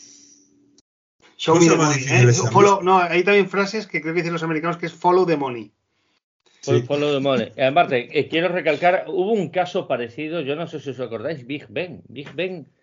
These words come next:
Speaker 3: antes del jaleo
Speaker 2: Sí.
Speaker 3: de Antonio Brown, se habló de la posibilidad de que Big Ben se retirara.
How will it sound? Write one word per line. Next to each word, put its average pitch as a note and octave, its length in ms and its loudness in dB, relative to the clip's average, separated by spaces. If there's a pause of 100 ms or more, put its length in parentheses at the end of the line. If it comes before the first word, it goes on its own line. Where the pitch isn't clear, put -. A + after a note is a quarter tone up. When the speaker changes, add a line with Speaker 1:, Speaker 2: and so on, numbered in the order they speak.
(160)
Speaker 3:
antes F3+ 420 -6
del C3+ 220 -2
jaleo B2+ 360 -4
Speaker 2:
Sí. G3+ 40 -6
Speaker 3:
de G3+ 60 -4
Antonio E3+ 380 -2
Brown, E3+ 300 -4
se E3+ 120 -10
habló C3 260 -4
de G#3+ 100 -6
la F3 140 -8
posibilidad B2 460 -10
de F#3+ 120 -12
que B2+ 100 -8
Big A#2 240 -14
Ben E3 200 -6
se E3+ 140 -10
retirara. A#2 600 -14